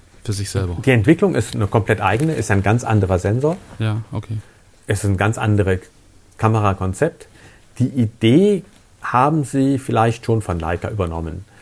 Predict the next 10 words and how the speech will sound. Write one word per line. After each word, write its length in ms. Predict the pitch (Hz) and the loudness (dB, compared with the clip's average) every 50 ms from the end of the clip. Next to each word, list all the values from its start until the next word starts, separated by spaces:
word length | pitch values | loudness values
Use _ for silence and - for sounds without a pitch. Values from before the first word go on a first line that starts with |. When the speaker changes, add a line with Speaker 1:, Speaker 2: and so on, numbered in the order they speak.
| - - - - _ _ | -20 -20 -20 -20 _ _
Speaker 2:
weil 220 | - 95 92 98 98 | -4 0 0 2 4
Leica 380 | 98 95 95 117 113 147 120 101 | 4 4 2 2 2 2 2 4
war 120 | 101 104 | 4 2
ja 60 | 104 | 4
der 120 | 92 95 90 | 2 0 -2
Pionier. 580 | - - 104 95 90 90 95 113 139 160 196 196 - _ _ - | -2 -2 -2 -2 0 2 2 4 4 2 0 -4 -12 _ _ -6
Speaker 1:
Hm. 260 | 117 110 104 104 107 - - - - | -4 -2 -2 -4 -6 -8 -12 -12 -4
Speaker 2:
Leica 360 | 95 95 101 110 - 120 107 | 0 2 2 2 2 2 2
macht 280 | 98 95 90 - - 98 | 2 2 0 0 -2 0
weiter. 400 | 92 101 131 127 - 175 175 | 2 2 2 2 0 -4 -4